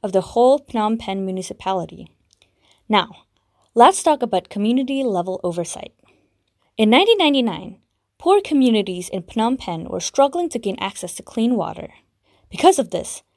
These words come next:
people in these communities had to rely on water resellers that sell water for eight to ten times the actual price.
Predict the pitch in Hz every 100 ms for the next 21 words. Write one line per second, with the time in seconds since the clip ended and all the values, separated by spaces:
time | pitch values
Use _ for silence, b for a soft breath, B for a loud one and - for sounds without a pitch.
0 | _ - 381 381 302 220 202 - 226 226
1 | 170 170 175 - - 254 233 202 185 180
2 | 180 180 180 208 262 208 220 247 160 165
3 | 175 - b b 190 208 190 180 233 269
4 | 262 170 _ - 285 254 196 - - -
5 | 349 381 - 202 151 185 - 185 - 202
6 | - 170 160 - 185 - - -